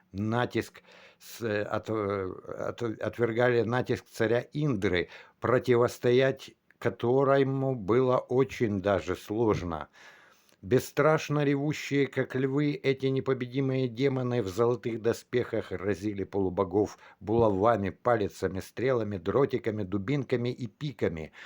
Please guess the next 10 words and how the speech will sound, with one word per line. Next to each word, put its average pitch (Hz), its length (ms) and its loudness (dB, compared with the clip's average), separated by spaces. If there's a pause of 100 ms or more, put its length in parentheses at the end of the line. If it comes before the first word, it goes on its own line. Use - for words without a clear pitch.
(200)
Вооружённые 123 880 2
пиками, 113 640 0
трезубцами, 101 920 -2
секирами, 107 680 -2
мечами 104 580 -2
и 107 140 -4
другими 117 520 -2
видами 110 460 -4
оружия 104 520 0
типа 104 540 -2